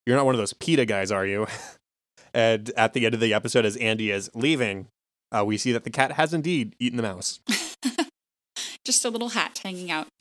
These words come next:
Speaker 2: <laughs>
Speaker 1: Going into deleted scenes, there's just a, a small handful for this episode. Uh, the very first one,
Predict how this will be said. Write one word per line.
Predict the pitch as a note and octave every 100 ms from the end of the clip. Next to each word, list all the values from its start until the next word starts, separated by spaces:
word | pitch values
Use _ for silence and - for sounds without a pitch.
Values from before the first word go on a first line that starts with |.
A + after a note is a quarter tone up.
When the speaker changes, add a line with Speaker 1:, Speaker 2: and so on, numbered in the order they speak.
| -
Speaker 2:
<laughs> | - - - - _ - _ _ _ _ _ _ _ -
Speaker 1:
Going | C#3 D#3+
into | D#3+ D#3+
deleted | C3 C3 C#3+ C#3
scenes, | A#2 C#3 C#3+ A#2+
there's | B2 B2
just | D#3+
a, | C3 A2+ G#2 A2+ -
a |
small | A#2 B2+ A#2 A#2+
handful | A#2 G2+ - G#2
for | G#2
this | G2
episode. | G#2+ - - G2+ G#2 A#2+ _ _ _ - _
Uh, | A2+
the | G#2+
very | G#2+ B2
first | C3 C#3+ C3
one, | C3 B2+ C#3